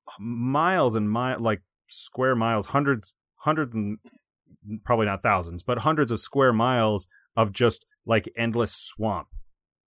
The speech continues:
or, or rainforest where potentially a, you know, something like a pterodactyl could survive in there and not be found. Like, that has some, some potential interest, but, like, you know, in a,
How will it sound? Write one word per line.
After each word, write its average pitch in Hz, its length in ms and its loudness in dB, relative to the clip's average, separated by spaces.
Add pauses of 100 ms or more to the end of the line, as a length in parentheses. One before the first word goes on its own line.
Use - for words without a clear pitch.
or, 95 380 -4 (260)
or 98 180 -2
rainforest 101 680 -2
where 107 140 -2
potentially 131 580 0
a, 113 120 4 (520)
you 110 80 -4
know, 98 180 -4 (140)
something 131 320 0
like 120 180 4
a 110 80 2
pterodactyl 107 720 0
could 101 300 0 (320)
survive 123 600 0
in 107 80 0
there 104 160 0
and 104 100 -2
not 98 180 -2
be 90 100 -8
found. 123 420 2
Like, 101 280 -2
that 113 220 2 (960)
has 98 320 -2
some, 95 340 -6
some 98 200 -6
potential 98 420 -8
interest, 90 260 -10
but, 113 120 -4
like, 98 300 -4 (420)
you 101 120 -6
know, 82 200 -6 (340)
in 101 100 -2
a, 92 120 0